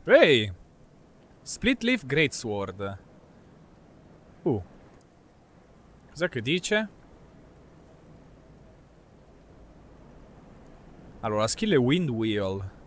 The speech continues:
Spin weapon vigorously above head and sweep foes. Undicimila, dai, la prendiamo così vediamo un attimo che cos'è. Cazzo, già una nuova arma subito, non abbiamo neanche cominciato, già subito una nuova arma.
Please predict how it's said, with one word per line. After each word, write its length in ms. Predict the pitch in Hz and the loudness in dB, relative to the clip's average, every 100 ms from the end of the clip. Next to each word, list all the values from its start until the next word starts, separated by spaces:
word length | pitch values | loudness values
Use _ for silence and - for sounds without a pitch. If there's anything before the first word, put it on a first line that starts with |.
| - - - | -20 -20 -20
Spin 280 | - 170 | -10 -8
weapon 420 | 151 135 - 175 135 | -2 -2 -4 -10 -12
vigorously 560 | 139 170 165 147 165 | -12 -12 -14 -12 -12
above 340 | 170 127 135 123 | -12 -14 -16 -14
head 140 | 147 - | -16 -16
and 80 | 127 | -16
sweep 260 | - 135 - | -12 -12 -12
foes. 500 | - 92 92 - - - - - - - - - - - - - - - - | -12 -12 -12 -14 -16 -18 -20 -20 -20 -20 -20 -20 -20 -20 -20 -20 -20 -20 -6
Undicimila, 600 | 247 233 - 139 160 120 | 0 0 0 -2 0 2
dai, 120 | 160 | 2
la 100 | 113 | 2
prendiamo 400 | 127 131 151 117 | -2 0 0 0
così 160 | 113 139 | -4 -4
vediamo 300 | 113 110 110 | -2 -2 -2
un 80 | |
attimo 320 | 113 113 117 107 | -4 -6 -8 -10
che 120 | 107 | -10
cos'è. 420 | - 101 117 120 | -8 -6 -6 -6
Cazzo, 260 | - 196 - | 2 2 2
già 200 | 120 190 | 6 8
una 160 | 208 185 | 8 6
nuova 320 | 180 196 196 | 6 8 10
arma 280 | 139 123 135 | 10 8 2
subito, 400 | - 147 117 127 | 0 0 -2 0
non 100 | 120 | 0
abbiamo 180 | 131 160 | 0 -2
neanche 240 | 175 175 | -2 -4
cominciato, 460 | - 156 - 165 143 | -6 -4 0 0 0
già 120 | 135 | -4
subito 300 | - 143 139 | -6 -8 -6
una 100 | 135 | -6
nuova 220 | 139 143 | -6 -4
arma. 320 | 101 107 110 | -6 -6 -12